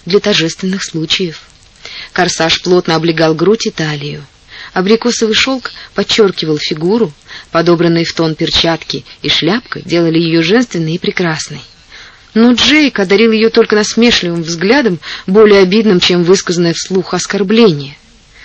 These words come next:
Беннер подтянул кружева перчаток. Неужели он и вправду ускользнёт от неё в Форт-Уэрте, чтобы встретиться со своей подружкой Присциллой? Как это предотвратить? И сможет ли она пережить боль в душе,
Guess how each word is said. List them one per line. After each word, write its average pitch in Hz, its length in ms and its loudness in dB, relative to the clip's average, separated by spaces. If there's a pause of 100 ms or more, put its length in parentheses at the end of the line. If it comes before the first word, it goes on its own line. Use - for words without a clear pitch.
(500)
Беннер 202 380 4
подтянул 202 460 2
кружева 190 360 2
перчаток. - 600 -2 (800)
Неужели 190 500 4
он 180 180 0 (280)
и - 60 -10
вправду 185 400 0
ускользнёт 170 500 0
от 151 140 -4
неё 147 140 0
в - 60 -12
Форт-Уэрте, 180 760 0 (220)
чтобы 185 280 0
встретиться 208 560 -2
со - 180 -6
своей 196 160 -4
подружкой 185 480 -4
Присциллой? - 600 -8 (1120)
Как 196 280 -2
это 214 160 -4
предотвратить? 226 960 -4 (840)
И - 40 -6
сможет 208 380 2
ли 220 60 2
она 214 180 2
пережить 208 380 0
боль 202 260 4
в 202 40 -4
душе, 202 400 -2